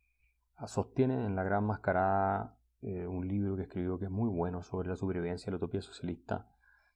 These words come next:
que el socialismo nunca reconoció la realidad ni como fuente de información ni como juez del correcto fundamento de la acción.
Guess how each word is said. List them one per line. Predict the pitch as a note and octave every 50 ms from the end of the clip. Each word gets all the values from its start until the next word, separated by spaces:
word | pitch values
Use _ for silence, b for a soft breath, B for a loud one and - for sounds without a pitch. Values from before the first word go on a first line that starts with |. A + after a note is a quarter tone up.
| _ _
que | - G#2
el | F#2+
socialismo | F2 G#2+ G2 F2+ F2+ F#2 G2+ A#2+ A#2 A#2 B2+ B2+ B2+ B2+ - - -
nunca | G#2+ A2 C3 C#3 - C3
reconoció | B2 A#2 A#2+ A2 G#2+ G2+ - - A#2 A#2+ B2 B2+ - - - _ _ _ _ _ _ _ _ _ _ _ _ _ _ _ _
la | G2+ G2 F#2+ F#2+ F#2+ F#2
realidad | G2 G#2 G2+ F#2 G2 G2+ G2+ -
ni | A2+ A#2
como | A2 G#2+ G2+ G2
fuente | - - C3 C#3 C#3+ C#3 - C#3+
de | C#3
información | C3 A#2+ - - A2+ G#2 G2+ G#2 - - C3+ C3+ C3+ C#3+ C#3
ni | B2+
como | A2 - G#2 G#2
juez | - - C3+ B2 A2
del | A#2+ A2+
correcto | - - G#2+ A2+ A2 - G#2+
fundamento | G#2+ A2 G#2+ G2+ G2 G2 G2 G2+ G2+ - G2
de | F#2 F2
la | E2+ E2
acción. | E2 - - - - - D#2 -